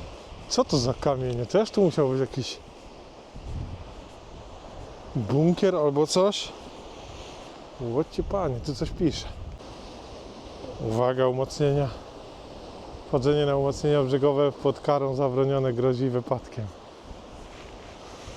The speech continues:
Jakieś umocnienia. Fajnie.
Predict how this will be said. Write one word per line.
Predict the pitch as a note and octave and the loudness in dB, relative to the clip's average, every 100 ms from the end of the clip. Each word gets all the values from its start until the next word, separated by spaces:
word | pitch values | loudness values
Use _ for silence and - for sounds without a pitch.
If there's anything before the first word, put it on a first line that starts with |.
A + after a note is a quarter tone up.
| - - | -14 -8
Jakieś | B2 A#2+ G#2+ | -4 -2 0
umocnienia. | B2 A#2 - C#3+ D3 A2 - - - - - - - - - - - - - - - - - - - - - - - - - - - - - - | 0 0 0 2 2 -2 -8 -10 -10 -12 -10 -8 -6 -6 -8 -10 -10 -10 -12 -16 -18 -18 -14 -12 -10 -10 -12 -12 -12 -8 -8 -8 -8 -10 -6 0
Fajnie. | B2 A#2+ | 2 2